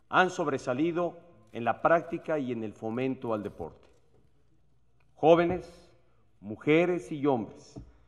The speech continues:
que con disciplina, voluntad y coraje han puesto muy en alto el nombre de México, incluso, como lo sabemos, más allá de nuestras fronteras.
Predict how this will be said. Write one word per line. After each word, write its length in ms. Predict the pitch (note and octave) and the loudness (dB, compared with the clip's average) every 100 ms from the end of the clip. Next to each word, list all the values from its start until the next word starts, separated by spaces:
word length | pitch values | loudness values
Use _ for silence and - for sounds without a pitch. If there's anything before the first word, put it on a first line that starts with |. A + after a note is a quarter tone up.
| - | -8
que 160 | C#3+ | -4
con 160 | C#3 C3 | -2 -2
disciplina, 640 | B2+ B2+ - D3+ D#3 B2 D2+ - - - - - | -4 -8 -4 2 2 0 -4 -16 -20 -20 -20 -4
voluntad 540 | C#3 C3 C3 D3 D3+ | 0 0 2 4 4
y 60 | D3+ | 4
coraje 480 | B2 C3 D3 E3+ E3+ - - _ _ _ - | 2 4 4 0 -12 -18 -20 _ _ _ -6
han 160 | C3+ C3+ | -4 2
puesto 640 | D#3 E3+ - E3+ E3 - - - _ _ _ - | 2 2 -2 -4 -4 -6 -14 -20 _ _ _ 0
muy 240 | F#3 A3+ | 4 4
en 100 | E3 | 4
alto 320 | A#2+ G#2 - - - _ _ _ | 4 0 -4 -18 -20 _ _ _
el 140 | - B2 | -6 2
nombre 320 | D3 C#3+ B2 | 4 4 0
de 80 | G#2 | -2
México, 500 | F#2+ - - - - - _ _ _ _ | -8 -8 -8 -8 -16 -20 _ _ _ _
incluso, 720 | - D3 D3+ A#3 A3 A3+ A3 - - - _ _ | -2 -2 -2 -4 0 0 0 -6 -20 -20 _ _
como 240 | B2+ C3 | -2 0
lo 80 | B2 | 2
sabemos, 640 | B2+ B2 F#3+ G3+ G3 - - _ _ _ - | 2 4 2 0 -6 -14 -20 _ _ _ -2
más 340 | A#2 E3 - | 6 6 6
allá 320 | D#3+ C3+ D#3 | 2 6 6
de 80 | C3+ | 6
nuestras 380 | A2+ G#2 G#2+ F#2 | 0 -4 -6 -8
fronteras. 640 | G2+ E2+ F2 D#2 - _ | -10 -10 -10 -12 -18 _